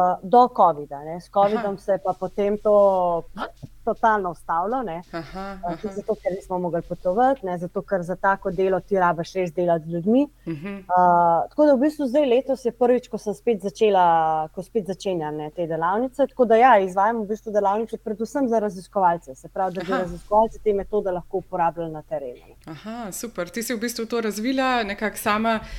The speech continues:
Speaker 2: prišla do ene metode, ke, ke si videla na, nazadnje, da pije vodo in zdaj to učiš druge raziskovalce naprej.
Speaker 1: Ja, zato, ker se mi zdi, da je koristno, ne, in ker
Speaker 2: Ja,
Speaker 1: se mi zdi,
Speaker 2: super.
Speaker 1: da, da lahko doprinese v bistvu določene stvari.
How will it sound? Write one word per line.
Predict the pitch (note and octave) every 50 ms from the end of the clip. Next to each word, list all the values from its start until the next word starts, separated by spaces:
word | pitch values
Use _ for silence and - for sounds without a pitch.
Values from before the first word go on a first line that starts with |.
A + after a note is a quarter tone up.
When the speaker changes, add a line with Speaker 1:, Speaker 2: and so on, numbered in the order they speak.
| - - - -
Speaker 2:
prišla | - - G3+ G3 - - A3 A3 A3 A3
do | G#3 G3+ G3+ G3 F#3+ F#3 E3
ene | - - F#3+ G3+ G#3 G#3+ G#3 G#3 G3+ G3+ G3 F#3+ F#3+ - - - -
metode, | - F#3+ G3+ G3+ G3 B3 B3+ B3+ A#3 G#3 F#3+ F#3+
ke, | F#3 - G3+ F#3+ F#3+ F#3 F#3 F#3 F3+ F3 F3 - - - -
ke | - - F#3+
si | F#3 - A3+
videla | G#3+ A3+ G3+ F#3+ F#3
na, | F3+ F#3 F3+
nazadnje, | E3 F3+ F#3 F3+ F#3+ G3+ F#3+ F#3+ G3 G3 F#3+
da | F#3 F#3+ F3+
pije | - - G#3+ G#3+ G3
vodo | F#3+ G3+ A3 A#3+ A3+ A#3
in | G#3+ G3+ G3+
zdaj | F#3+ G#3+ G3+ G#3
to | - G#3+ G3+ F#3+ F3+ - - -
učiš | - - - F#3 - A3 G#3+ F#3
druge | A3 A3 G#3 G3+ F#3+
raziskovalce | F#3 F#3 F#3 F#3+ F#3 - - F#3 F#3 F3 F3 F3 - - E3+
naprej. | E3 D#3+ - - D#3+ D3+ D3+ - - - -
Speaker 1:
Ja, | G#3 C4 F4 G#4 E4+
zato, | G#3+ G#3 G#3 - D#4+ D#4+
ker | - E4
se | C4+ - D#4+ D#4
mi | D4+ D4+
zdi, | C4 C#4 D#4+
da | C4+ D4+
je | D4
koristno, | - - C#4+ D4+ E4 D#4+ - - F#3+ E3+
ne, | D#3+ F3 F#3 F#3+
in | F#3
ker | E3 F3+
Speaker 2:
Ja, | F#3
Speaker 1:
se | F3+ F3+
mi | G#3 G#3
zdi, | G#3+ G3
Speaker 2:
super. | F#3+ A#3+ B3 A3
Speaker 1:
da, | A3 A3 G#3
da | F#3+ G#3 G#3
lahko | G3+ F3+ - - B3+ A3
doprinese | A3+ G#3+ - A#3+ A3 G3+ G#3 G#3 G#3 - -
v | E3 D3
bistvu | D#3 D3+ - _ - C#3+
določene | D#3+ D3 C#3+ D#3 - - D3+ C#3+ D3+
stvari. | - _ - F#2+ D#2+ -